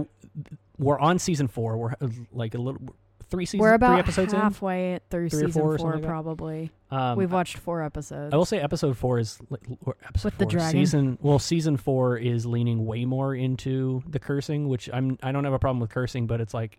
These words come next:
Speaker 1: even more so than what previous seasons have. And it's just a little odd.
Speaker 2: Season three had quite a bit.
Speaker 1: But I think the
Speaker 2: and
Speaker 1: jo-,
Speaker 2: it wasn't bleeped.
Speaker 1: I think the, the jokes are funny. I think it's,
Speaker 2: Mm-hmm.
Speaker 1: it's pretty smart. Um, in its cynicism of literally everything.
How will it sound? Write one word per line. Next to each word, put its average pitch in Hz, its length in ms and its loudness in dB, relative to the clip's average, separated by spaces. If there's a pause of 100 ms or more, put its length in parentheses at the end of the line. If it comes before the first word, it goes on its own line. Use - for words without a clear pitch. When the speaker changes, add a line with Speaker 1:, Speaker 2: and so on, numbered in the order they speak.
(120)
Speaker 1:
even 123 180 -4
more 113 200 -2
so 117 240 -2
than 110 80 0
what 113 100 -2
previous 110 280 -2
seasons 120 280 -4
have. 127 300 -4 (500)
And 151 60 2
it's 151 80 0
just 160 100 -2
a 170 60 0
little 160 160 2
odd. 165 340 -2
Speaker 2:
Season 339 380 2
three 208 200 0
had 156 200 -2
quite 160 240 -2
a 143 40 -4
bit. 143 260 -4
Speaker 1:
But 170 100 6
I 180 80 4
think 226 240 -2
the 160 80 2
Speaker 2:
and 139 100 -2
Speaker 1:
jo-, 190 120 4
Speaker 2:
it - 20 4
wasn't 175 300 2
bleeped. 147 420 -2
Speaker 1:
I 143 80 -2
think 180 340 -4
the, 143 180 0 (140)
the 135 160 2 (140)
jokes 131 480 -4
are 135 200 -2 (180)
funny. 139 600 -4
I 117 140 -4
think 123 240 -2
it's, 127 180 0
Speaker 2:
Mm-hmm. 139 80 -8
Speaker 1:
it's - 320 -10 (440)
pretty 151 300 0
smart. 135 640 -2 (320)
Um, 113 480 -2 (360)
in 127 100 0
its - 160 -6
cynicism 131 720 -4 (300)
of 117 360 -4 (640)
literally 120 480 -2
everything. 127 560 -4